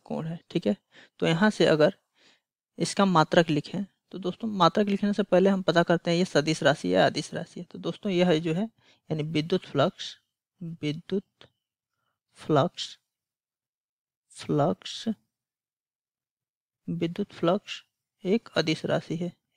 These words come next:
एक अदिश राशि है। ठीक है, अदिश राशि है। ठीक है, तो विद्युत फ्लक्स एक क्या है?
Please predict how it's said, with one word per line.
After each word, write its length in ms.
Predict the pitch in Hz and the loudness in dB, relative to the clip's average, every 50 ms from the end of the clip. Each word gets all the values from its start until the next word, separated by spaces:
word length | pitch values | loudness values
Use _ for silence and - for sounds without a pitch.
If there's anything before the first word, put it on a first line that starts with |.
| _ - | _ -4
एक 380 | 156 160 175 214 - _ - - _ _ _ _ _ _ _ _ _ _ _ _ _ _ - | -2 0 0 -2 -4 _ -20 -20 _ _ _ _ _ _ _ _ _ _ _ _ _ _ -6
अदिश 340 | - 156 170 160 - - | -4 -4 -4 -4 -6 -4
राशि 380 | - - - 160 - - 160 170 - | -4 -4 -4 -4 -4 -8 -8 -8 -10
है। 80 | - _ _ _ _ _ _ _ _ _ _ _ _ _ _ - | -14 _ _ _ _ _ _ _ _ _ _ _ _ _ _ -4
ठीक 160 | - 185 - | -4 -2 -2
है, 100 | 220 214 - _ _ _ _ - | -2 -4 -6 _ _ _ _ -4
अदिश 520 | - 143 151 160 160 196 214 - - - _ _ _ _ _ _ _ _ _ _ _ _ _ _ _ _ _ _ _ _ _ _ 202 | -2 -2 -2 0 -2 -4 -4 -4 -8 -16 _ _ _ _ _ _ _ _ _ _ _ _ _ _ _ _ _ _ _ _ _ _ -2
राशि 540 | 185 180 143 131 160 165 - - - 214 - _ _ _ _ _ _ _ _ _ _ _ _ _ _ _ _ _ _ _ _ - | 2 4 6 6 4 2 -2 -6 -8 -8 -8 _ _ _ _ _ _ _ _ _ _ _ _ _ _ _ _ _ _ _ _ -6
है। 300 | - - 165 - _ _ _ _ - | -6 -6 -6 -8 _ _ _ _ -14
ठीक 160 | - 190 - 208 | -10 -6 -2 -2
है, 100 | 208 - _ _ _ | -2 -4 _ _ _
तो 80 | - 185 | -14 -12
विद्युत 360 | 180 185 170 170 196 196 - | -8 -6 -4 0 0 0 0
फ्लक्स 340 | - - 196 190 - - - | 0 2 2 2 2 2 -2
एक 100 | 262 - _ _ _ | -4 -4 _ _ _
क्या 180 | - - 240 233 | 4 6 6 8
है? 160 | 180 160 | 6 4